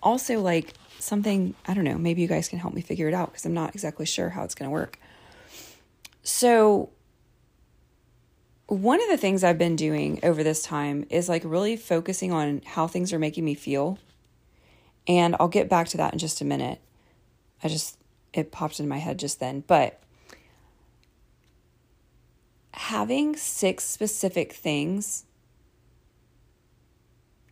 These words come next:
is, I found it very helpful.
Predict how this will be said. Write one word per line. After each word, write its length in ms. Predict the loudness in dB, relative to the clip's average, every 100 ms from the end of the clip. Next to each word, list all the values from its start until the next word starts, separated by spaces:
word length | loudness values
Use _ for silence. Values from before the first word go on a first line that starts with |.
| _
is, 840 | 4 6 6 4 2 -2 -6 -8 -12 _ _ _ _ _ _ _ _ _ _ _ _ _ _ _ _ _ -12
I 80 | -12
found 300 | -6 -2 -2
it 120 | -2
very 220 | -2 -4
helpful. 540 | -4 -8 -10 -12 -12